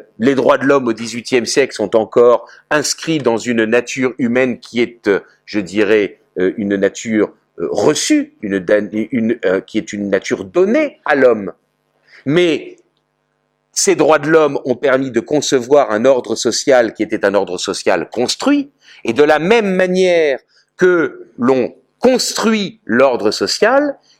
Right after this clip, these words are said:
il apparaît assez logique et quasiment inéluctable que l'on en arrive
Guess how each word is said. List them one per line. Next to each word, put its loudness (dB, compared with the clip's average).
il 2
apparaît 0
assez -2
logique -2
et -4
quasiment 0
inéluctable 0
que 2
l'on 0
en -2
arrive 0